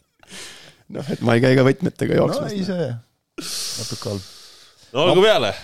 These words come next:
Speaker 2: ma pole treener kunagi olnud, aga ma oskan ainult nii palju öelda siin lõppeva nädala näitel, et ärge M T Ü-d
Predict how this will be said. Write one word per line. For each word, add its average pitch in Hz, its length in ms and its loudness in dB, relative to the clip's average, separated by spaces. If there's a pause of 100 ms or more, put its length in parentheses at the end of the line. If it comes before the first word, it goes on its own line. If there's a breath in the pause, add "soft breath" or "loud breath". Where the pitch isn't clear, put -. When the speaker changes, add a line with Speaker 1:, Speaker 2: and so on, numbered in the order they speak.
(140 loud breath)
Speaker 2:
ma 135 160 4
pole 147 160 4
treener 156 240 4
kunagi 147 300 2
olnud, 147 260 2
aga 110 160 -2
ma 113 80 -4
oskan 123 240 -6
ainult 117 160 -4
nii 120 140 -4
palju 107 240 0
öelda 101 180 -2
siin 104 200 -10 (260)
lõppeva 104 320 -6
nädala 107 260 -2
näitel, 107 320 -4
et 117 140 -4
ärge 127 180 0
M 127 80 -10
T 123 140 0
Ü-d 110 100 -4